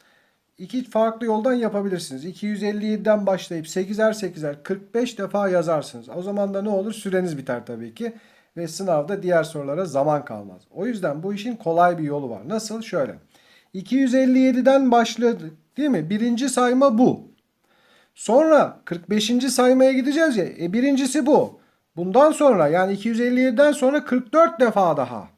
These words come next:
sayılması gerekecek. Yani kırk beş ile çarpmayacağız. Kırk dört defa daha gideceği için kaçar kaçar gidecek? Sekizer sekizer. O zaman kırk dört ile sekizi çarpacağız.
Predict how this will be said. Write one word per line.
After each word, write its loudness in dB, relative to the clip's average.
sayılması -6
gerekecek. -12
Yani 2
kırk -4
beş 6
ile 2
çarpmayacağız. 0
Kırk -8
dört 4
defa 0
daha -2
gideceği 0
için -8
kaçar 2
kaçar 2
gidecek? -4
Sekizer 0
sekizer. -10
O -4
zaman 2
kırk -4
dört 4
ile -4
sekizi -4
çarpacağız. -2